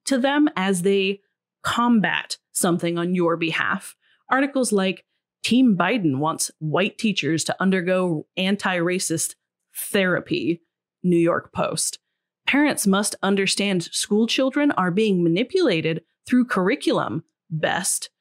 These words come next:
Standing against critical race theory Manhattan Institute, where the first sentence is, "Conservatives and non-woke liberals must draw a line in the sand against racialized indoctrination."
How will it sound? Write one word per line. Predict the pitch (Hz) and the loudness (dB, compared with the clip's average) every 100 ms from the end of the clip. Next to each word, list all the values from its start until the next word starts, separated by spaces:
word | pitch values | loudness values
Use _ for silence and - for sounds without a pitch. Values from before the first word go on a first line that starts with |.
| _ _ _ | _ _ _
Standing | 247 277 277 | 2 4 4
against | 233 214 220 - | 2 0 -2 -4
critical | - 226 226 180 | -4 -2 0 0
race | 175 196 - | 0 -2 -2
theory | 180 175 170 175 - _ _ _ _ _ _ _ _ _ _ _ | -2 -2 -2 -4 -8 _ _ _ _ _ _ _ _ _ _ _
Manhattan | 190 180 180 175 - | 0 2 0 -2 0
Institute, | 160 175 - 170 165 - | 0 -2 -4 -4 -4 -4
where | 180 185 | -2 0
the | 180 | -2
first | - 214 226 226 - - | -2 0 0 0 -6 -4
sentence | 196 180 254 277 | 0 2 2 2
is, | 180 170 165 | 2 2 0
"Conservatives | - 175 170 - 190 196 240 269 269 262 _ _ - | -2 -2 0 0 0 0 0 0 -2 -6 _ _ -4
and | 175 175 170 | 0 0 -2
non-woke | - 175 175 226 254 190 190 226 | -2 0 2 4 4 4 2 0
liberals | 165 170 202 180 165 98 - - | 0 0 0 -2 -2 -2 -6 -4
must | 175 208 285 - - | 0 0 0 -4 -6
draw | - 185 170 | -2 0 0
a | |
line | 160 165 208 247 | 0 0 2 4
in | 254 | 4
the | 269 | 4
sand | - 208 185 185 180 | 2 2 2 0 -2
against | 143 - 185 - - _ _ _ 156 | -4 -2 -4 -4 -6 _ _ _ -2
racialized | 165 202 - 190 185 196 190 196 - - | 0 2 2 2 0 0 -2 -4 -6 -2
indoctrination." | 170 156 151 160 - - 143 117 - 90 87 | 0 0 -2 -4 -6 -4 -2 -2 -4 -4 -10